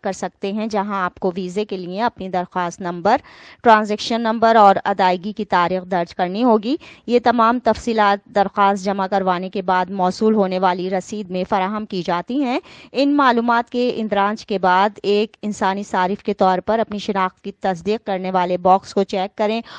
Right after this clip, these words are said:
और सर्च पर क्लिक करें। सिस्टम फिर आपको बताएगा कि आया आपकी दरख्वास्त पर कार्रवाई हो रही है या वीज़ा जारी कर दिया गया है।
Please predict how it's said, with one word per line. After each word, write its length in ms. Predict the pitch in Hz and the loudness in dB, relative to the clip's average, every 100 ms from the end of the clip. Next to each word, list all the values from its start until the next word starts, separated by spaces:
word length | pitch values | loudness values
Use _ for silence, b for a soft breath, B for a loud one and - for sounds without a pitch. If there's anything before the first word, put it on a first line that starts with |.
| B | B
और 180 | 202 208 | 6 6
सर्च 400 | 208 - 226 254 | 6 2 2 2
पर 260 | - 208 196 | 0 0 0
क्लिक 320 | - 233 254 | -2 -6 -4
करें। 280 | 240 214 240 | -2 -2 -2
सिस्टम 460 | - 254 - 226 233 | -2 -4 -2 -2 -2
फिर 200 | - 240 | -2 -2
आपको 300 | 214 - 233 | -2 -2 -2
बताएगा 640 | 214 208 190 202 220 226 - B B | -2 0 0 2 2 2 0 B B
कि 100 | 247 | -2
आया 380 | - 208 208 220 | 4 6 6 6
आपकी 320 | 214 - - | 4 0 -6
दरख्वास्त 560 | 190 202 - 185 196 - | -2 -2 0 0 0 -2
पर 140 | 214 | -4
कार्रवाई 520 | - 196 185 185 180 196 | 0 0 2 2 0 2
हो 180 | 208 | 2
रही 260 | 208 202 226 | 2 0 -4
है 180 | 233 240 | -4 -2
या 220 | 226 190 | 0 0
वीज़ा 400 | 165 196 175 208 | 0 -4 -4 -4
जारी 280 | 202 185 185 | 0 -2 -2
कर 180 | - 180 | -6 -6
दिया 260 | 180 175 | -4 -4
गया 220 | 175 175 | -2 -2
है। 300 | 185 196 185 | -2 -2 -4